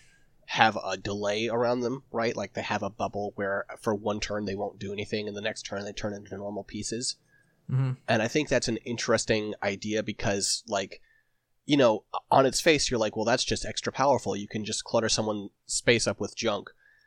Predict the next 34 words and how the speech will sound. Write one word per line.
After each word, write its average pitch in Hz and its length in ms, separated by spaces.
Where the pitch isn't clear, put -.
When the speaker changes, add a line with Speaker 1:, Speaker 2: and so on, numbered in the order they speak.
Speaker 1:
But 123 200
that 123 100
also 131 320
lends 113 400
to 110 260
much 104 540
bigger 101 260
combos 113 680
because 107 320
you 104 60
can 101 160
sort 104 180
of 98 100
bury 101 300
them, 107 200
and 104 100
then 104 100
when 104 120
they 107 100
trigger, 107 340
there's 101 160
sort 101 100
of 98 60
a 101 80
cascading 98 640
effect. - 500
So - 180
I 98 40
think 110 180
that's - 160
a 98 60
really 90 240
interesting 98 440
choice. - 380